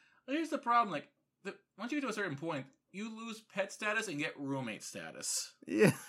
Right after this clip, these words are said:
Speaker 1: 'Cause they are sentient creatures that actually can talk.
Speaker 2: Oh, or better yet, is it the Final Fantasy fourteen version?
Speaker 1: Where it's actually a playable race?
Speaker 2: No.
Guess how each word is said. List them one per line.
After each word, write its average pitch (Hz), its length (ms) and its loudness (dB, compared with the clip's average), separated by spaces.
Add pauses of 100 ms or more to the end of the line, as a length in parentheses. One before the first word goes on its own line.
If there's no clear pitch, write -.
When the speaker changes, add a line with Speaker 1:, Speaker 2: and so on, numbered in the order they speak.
(180)
Speaker 1:
'Cause 180 140 0
they 226 100 -2
are 233 140 6
sentient 190 500 -2
creatures 143 640 -4
that 143 160 -4
actually 165 280 -6
can 135 200 -6 (100)
talk. - 460 0 (2250)
Speaker 2:
Oh, - 60 -4
or 113 300 0
better 110 260 6
yet, 107 340 6
is 92 140 -4
it 104 80 -4
the 131 60 -10
Final 110 260 2
Fantasy 101 380 2
fourteen 165 600 0
version? 95 720 2
Speaker 1:
Where 131 160 -2
it's 117 100 -6
actually 113 280 -2
a 107 40 -10
playable 113 340 -6
race? 110 480 -4
Speaker 2:
No. 113 720 6